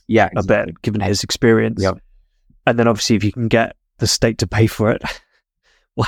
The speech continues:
Speaker 2: why wouldn't you?
Speaker 1: Well, it's actually you that, it's you that's paying for it. Uh, in the United States, or at least in Massachusetts, when you play,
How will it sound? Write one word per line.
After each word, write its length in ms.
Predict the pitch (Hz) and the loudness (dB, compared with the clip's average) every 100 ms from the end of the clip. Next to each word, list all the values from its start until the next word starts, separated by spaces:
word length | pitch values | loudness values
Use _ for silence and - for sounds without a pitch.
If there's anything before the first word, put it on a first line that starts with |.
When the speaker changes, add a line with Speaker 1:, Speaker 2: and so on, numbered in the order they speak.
| 160 | 0
Speaker 2:
why 260 | 131 113 127 | 0 2 4
wouldn't 300 | 123 127 117 | 4 2 -2
you? 100 | 104 - | -4 -2
Speaker 1:
Well, 160 | - 160 | 2 2
it's 120 | 143 | 2
actually 260 | 196 - 180 | 0 2 2
you 160 | 147 226 | 4 2
that, 140 | - - | 0 0
it's 260 | 131 - | 0 0
you 160 | 127 190 | 2 2
that's 160 | 160 | 2
paying 220 | - 107 98 | 0 -2 -2
for 240 | - 98 | -2 -4
it. 120 | 87 | 0
Uh, 140 | 110 107 | 2 2
in 140 | 117 | 2
the 60 | 113 | 2
United 280 | 117 127 117 | 4 2 0
States, 300 | - 127 92 | 0 0 2
or 160 | 110 - | 0 2
at 100 | 117 | 2
least 200 | 139 - | 2 2
in 60 | |
Massachusetts, 640 | 113 110 - - 127 104 - | 2 0 -2 -2 0 -2 -2
when 120 | 107 | 0
you 100 | 117 | 0
play, 340 | - 117 110 | 0 0 0